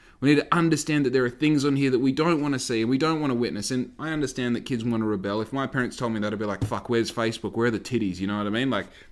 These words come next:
that's how, that's how we think. But again, does this not come down to the relationship that you have with your children, the relationship that you have with the next generation of people, the, that representation of this is the fucking future? I can't make sure every kid has good manners,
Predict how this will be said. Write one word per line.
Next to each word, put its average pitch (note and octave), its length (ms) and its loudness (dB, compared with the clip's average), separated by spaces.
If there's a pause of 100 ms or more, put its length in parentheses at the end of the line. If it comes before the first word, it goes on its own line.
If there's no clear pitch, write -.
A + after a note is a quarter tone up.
that's C#3 220 -2
how, C#3 220 0
that's C3 200 -4
how C3+ 80 -2
we C#3+ 140 0
think. C#3+ 380 -6 (400)
But - 340 -2 (720)
again, D3+ 600 -2 (500)
does C3 180 0
this C3 160 -6
not C#3+ 140 -4
come C#3 160 -2
down C3+ 200 0
to C3 140 -4
the C3 100 2
relationship A#2+ 720 -2
that G#2 60 -6
you A#2+ 200 -6
have C3 160 -4
with A2+ 140 -4
your G#2+ 80 -2
children, A#2 560 4
the A2+ 100 -2
relationship C#3+ 600 0
that G#2 60 -6
you D#3+ 240 -4
have D#3 180 -4
with D3 160 0
the C#3+ 60 4
next D3+ 280 -2
generation C#3+ 580 0
of B2 120 -6
people, C3 260 -2
the, G2+ 80 -8
that C3 340 -4
representation D3 840 -2
of G#2+ 160 -6
this F#3 220 0
is D3+ 100 -10
the C3+ 100 -4
fucking C3+ 440 -4
future? B2 480 -6 (320)
I D#3+ 100 0
can't F3 240 -2
make F3 180 -2
sure E3 220 0
every D#3 240 4
kid D3+ 200 2
has D3 180 0
good D3 160 2
manners, D#3+ 340 0